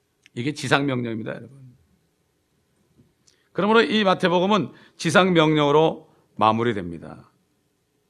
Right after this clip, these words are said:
근데 오늘날 이 명령을 듣지 않고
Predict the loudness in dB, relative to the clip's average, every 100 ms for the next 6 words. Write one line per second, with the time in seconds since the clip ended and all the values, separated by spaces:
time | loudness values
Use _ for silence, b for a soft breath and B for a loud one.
0 | _ _ _ _ _ _ _ _ _ _
1 | _ _ _ _ _ -8 4 6 6 6
2 | 6 6 4 0 -6 _ _ _ _ _
3 | _ _ _ _ -4 0 4 4 4 2
4 | 0 2 2 2 4 4 4 -2 -14